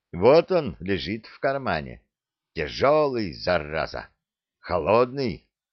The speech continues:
Я ощупал пальцем предохранитель,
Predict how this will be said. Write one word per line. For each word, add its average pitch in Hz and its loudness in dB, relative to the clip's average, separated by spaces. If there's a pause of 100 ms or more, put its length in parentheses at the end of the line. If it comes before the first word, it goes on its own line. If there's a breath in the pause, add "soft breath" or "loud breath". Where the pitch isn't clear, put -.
(1160)
Я 107 6
ощупал 107 0
пальцем 104 0
предохранитель, 95 -6